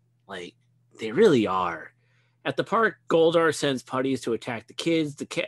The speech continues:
the kids, including Bulk and Skull, fight off the putties.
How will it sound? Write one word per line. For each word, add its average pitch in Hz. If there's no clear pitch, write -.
the -
kids, 151
including 120
Bulk 113
and 104
Skull, 139
fight 117
off 104
the -
putties. 180